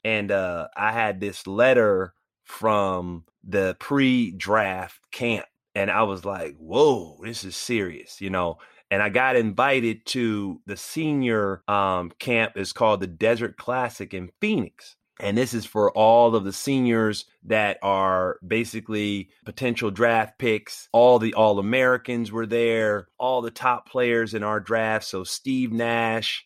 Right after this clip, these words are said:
a host of others, uh, were all there. You know, we were on the same team, and we didn't lose a game the entire weekend. And, uh, I ended up averaging seventeen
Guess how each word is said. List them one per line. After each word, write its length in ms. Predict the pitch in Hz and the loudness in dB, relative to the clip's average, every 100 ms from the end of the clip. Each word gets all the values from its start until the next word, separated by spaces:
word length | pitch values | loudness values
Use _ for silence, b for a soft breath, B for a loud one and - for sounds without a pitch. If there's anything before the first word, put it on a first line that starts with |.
| - | -8
a 120 | 90 | -6
host 380 | 90 127 131 - | 0 2 2 0
of 140 | 95 | 2
others, 500 | 110 117 110 107 101 - | 4 6 4 2 -2 -4
uh, 300 | 107 98 95 | 0 2 0
were 220 | 90 95 - | -2 -4 -2
all 300 | 110 113 101 | 2 2 2
there. 400 | 107 104 98 - | 2 2 0 -2
You 120 | 110 104 | -4 0
know, 180 | 92 | 0
we 220 | 85 107 139 | 0 2 2
were 200 | 110 101 | 4 4
on 160 | 98 | 2
the 40 | 92 | -2
same 400 | - 110 104 98 | -2 0 -2 -4
team, 440 | - 151 110 78 _ | -6 -4 -4 -8 _
and 140 | 104 104 | -2 0
we 80 | |
didn't 300 | 104 127 117 | 4 4 6
lose 260 | 113 123 104 | 4 4 2
a 60 | 92 | -2
game 540 | 110 127 113 101 90 b b b | 0 0 0 -4 -10 b b b
the 140 | - 101 | -4 -4
entire 680 | 98 - 127 131 120 107 98 | -4 -2 0 2 2 2 0
weekend. 640 | 104 123 - 90 82 78 _ _ _ _ _ 107 | -4 -6 -8 -12 -12 -16 _ _ _ _ _ -4
And, 220 | 98 98 | 0 0
uh, 380 | 98 90 80 82 _ | 0 -2 -6 -10 _
I 160 | 107 110 | 0 4
ended 180 | 120 117 | 4 4
up 180 | 107 - | 2 2
averaging 800 | 113 117 113 95 104 98 92 87 - | 0 2 2 0 -4 -4 -6 -10 -14
seventeen 1080 | - 139 127 117 117 131 120 110 104 98 | -2 2 2 0 -6 -4 -2 -2 -4 -6